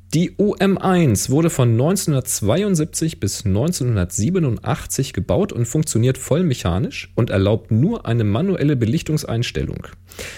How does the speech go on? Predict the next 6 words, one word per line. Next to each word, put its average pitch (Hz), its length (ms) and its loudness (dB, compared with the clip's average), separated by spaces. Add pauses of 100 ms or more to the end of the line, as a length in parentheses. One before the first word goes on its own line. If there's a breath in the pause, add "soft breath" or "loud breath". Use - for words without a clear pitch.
(160 loud breath)
Lediglich 190 920 2
der 151 260 2
Belichtungsmesser 147 920 2
benötigt 123 560 0
eine 104 200 0
Batterie. 110 580 0